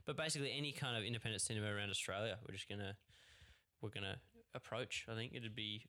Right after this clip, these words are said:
ideal to kind of just spread it far and wide, especially up in Kelly Country. So I spoke to a journalist up at, uh, where was he? He said he was near Stringy Bark.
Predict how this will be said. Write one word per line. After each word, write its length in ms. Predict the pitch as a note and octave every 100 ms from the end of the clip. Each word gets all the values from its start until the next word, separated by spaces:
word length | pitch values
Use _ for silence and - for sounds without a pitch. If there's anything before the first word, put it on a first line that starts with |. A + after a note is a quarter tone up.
| -
ideal 360 | A2 A2 A#2
to 120 | A2+ A#2
kind 180 | A#2
of 80 | G#2+
just 280 | G#2 A2 -
spread 240 | - - A2
it 80 |
far 200 | - A2+ G#2+
and 80 | G#2+
wide, 200 | A2+ A#2
especially 580 | - - A2 - G2 G2 -
up 160 | - G2+
in 80 | G2
Kelly 240 | G#2+ F2
Country. 420 | G2+ G#2 G2 G2 -
So 140 | -
I 40 | G#2
spoke 240 | - G2+
to 80 | -
a 40 | F#2+
journalist 460 | G2+ G2+ F#2+ -
up 160 | G2+ -
at, 140 | -
uh, 300 | G2 F#2+ F#2 F#2 - - - - - - -
where 120 | - D3
was 160 | B2
he? 220 | B2 A2+ A2+
He 80 |
said 160 | A#2+ A#2
he 60 | A#2
was 120 | G2
near 180 | A2 A2
Stringy 300 | - G#2+ G#2
Bark. 300 | F#2+ -